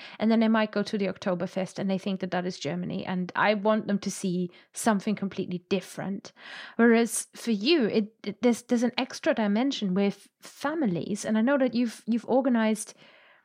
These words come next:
you've organized these trips and involved kids in them as well. How do you, how,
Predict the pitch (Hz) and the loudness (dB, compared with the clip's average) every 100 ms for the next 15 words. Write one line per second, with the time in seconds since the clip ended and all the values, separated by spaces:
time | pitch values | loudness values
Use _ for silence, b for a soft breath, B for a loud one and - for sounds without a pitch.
0 | b b 233 254 262 269 240 220 226 - | b b -2 4 4 6 4 2 -2 -2
1 | 233 202 - 214 208 - 226 226 220 226 | -4 -4 -2 0 0 0 2 2 2 0
2 | 277 254 - - - 359 - 226 185 175 | 2 0 -4 -10 -4 -4 -2 -4 -2 -4
3 | 190 131 214 208 294 320 349 320 - - | -4 0 0 0 0 4 4 2 -4 -6
4 | - 311 | 0 0